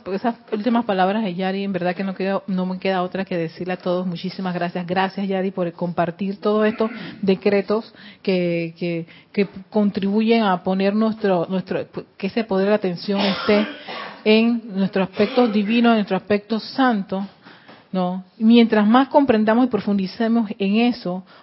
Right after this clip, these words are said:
más va a tener uno una vida <laughs> en modo presencia yo soy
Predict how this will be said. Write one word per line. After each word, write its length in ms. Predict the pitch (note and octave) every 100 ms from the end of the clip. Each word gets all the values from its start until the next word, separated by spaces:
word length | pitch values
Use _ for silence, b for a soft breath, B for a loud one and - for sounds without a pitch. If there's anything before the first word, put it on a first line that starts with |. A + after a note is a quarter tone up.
| b
más 280 | G3+ B3 C4+
va 500 | A3 G#3+ G#3+ G#3+ G#3+
a 100 | G3+ G3
tener 440 | G3 F#3+ F#3+ G3
uno 280 | A3 G#3 G3+
una 260 | G3+ G3 G3+ F3+
vida 520 | F3+ G#3 G3+ E3 F3 - b b b
<laughs> 720 | F#3 D#3 C#3 A#3+ G3 G3+ - -
en 160 | G3
modo 440 | G#3 A3+ A3+ B3 -
presencia 540 | - F3 - G#3 G#3
yo 140 | G#3+ G#3
soy 480 | - A#3 F#3+ G#3